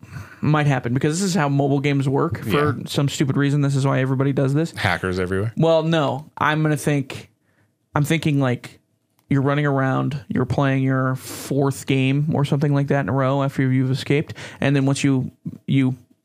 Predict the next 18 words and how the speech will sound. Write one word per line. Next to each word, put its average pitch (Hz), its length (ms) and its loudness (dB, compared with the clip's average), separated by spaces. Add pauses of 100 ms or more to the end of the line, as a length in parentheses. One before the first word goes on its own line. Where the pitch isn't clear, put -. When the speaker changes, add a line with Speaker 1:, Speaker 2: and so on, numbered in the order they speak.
(320)
Speaker 1:
extract - 500 0
out 117 260 0
or 131 120 -2
whatever 120 300 0
or 120 120 0
die, 131 380 0 (240)
they'll 156 120 0
be 139 60 2
like, 131 280 -2 (320)
"Oh, 415 120 2
you've 190 240 2
used 190 220 0
your 190 100 0
four 202 240 0
hearts 233 240 -2
for - 160 -2
today." 127 400 -2 (100)
Speaker 2:
Yeah. 101 440 0